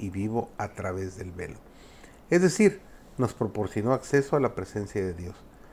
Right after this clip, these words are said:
La cortina interior del santuario representaba la separación entre Dios y sus hijos. Separa el arca del pacto, donde se manifiesta la gloriosa presencia de Dios, del resto del santuario.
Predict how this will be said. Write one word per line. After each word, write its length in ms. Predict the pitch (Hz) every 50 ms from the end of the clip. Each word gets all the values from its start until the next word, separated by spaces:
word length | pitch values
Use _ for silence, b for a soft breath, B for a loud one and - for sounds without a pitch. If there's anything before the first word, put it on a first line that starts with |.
| b b b b b b b
La 180 | 110 113 107 -
cortina 460 | - 117 107 101 - 131 139 156 165
interior 500 | 156 143 135 - 113 107 113 123 127 127
del 160 | 120 113 98
santuario 580 | - 101 90 95 - 117 117 123 135 143 156 151
representaba 760 | 135 120 - 117 98 - 107 98 92 - 113 117 123 135 - B B B B B B B B B B - - -
la 300 | - 127 131 135 139 135
separación 760 | - - - 131 113 - 123 120 117 113 107 - - 156 170 160
entre 300 | 147 127 - - 110 110
Dios 360 | 110 135 160 190 185 - - -
y 80 | - 117
sus 260 | - - 98 - -
hijos. 360 | 101 90 - - 95 - - - B B B B B B B B B B B B B B -
Separa 480 | - - - 113 - - 123 123 127 123
el 100 | 113 107
arca 380 | 110 110 110 - - 117 - - - - - - - - - -
del 180 | 104 98 92
pacto, 500 | - - 120 113 - - - 139 135 139 - -
donde 240 | 113 110 110 107 104
se 140 | - 110
manifiesta 600 | 107 110 107 98 - - 127 131 127 - - 139
la 120 | 135 113 104
gloriosa 480 | 95 92 95 101 113 110 - 127 113
presencia 500 | - 101 98 - 110 107 107 - - 113
de 140 | 98 92 90
Dios, 320 | 92 113 131 156 - - B B B B B B B B B
del 200 | 120 120 113 101
resto 320 | 101 113 107 - - 127
del 100 | 117 104
santuario. 500 | - - 104 98 92 - 98 95 90 92